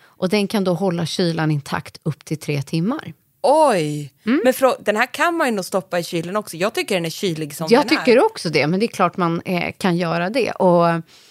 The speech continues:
Speaker 1: eh, det står också att det är väldigt effektivt mot solskadad hud eller irritation, till exempel om man har gjort en laserbehandling. Så det kan vara bra att ta med sig att Cryo hjälper,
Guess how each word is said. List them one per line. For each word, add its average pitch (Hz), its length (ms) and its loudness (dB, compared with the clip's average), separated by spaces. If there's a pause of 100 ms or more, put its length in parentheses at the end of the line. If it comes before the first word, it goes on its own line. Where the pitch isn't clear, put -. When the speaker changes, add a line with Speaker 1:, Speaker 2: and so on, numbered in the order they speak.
(360)
Speaker 1:
eh, 180 240 -2 (100)
det 196 160 -2
står 202 280 -2
också - 360 -2
att - 320 -4
det 185 100 0
är 190 60 4
väldigt 175 320 -4
effektivt 175 560 -6
mot 175 180 -2
solskadad 269 880 -2
hud 302 280 -2 (180)
eller 214 300 -2
irritation, 196 680 -2
till 175 120 -4
exempel 160 440 -4
om 160 60 0
man 165 100 -2
har 160 40 -2
gjort 156 140 -8
en 165 120 -4
laserbehandling. 185 800 -6
Så 185 200 -8
det 277 160 -2
kan 339 200 -6
vara 330 100 -2
bra 175 180 -4
att 151 80 -10
ta 160 120 -4
med 156 220 -4
sig - 120 -8
att - 120 -12
Cryo 226 360 -2
hjälper, 214 600 -4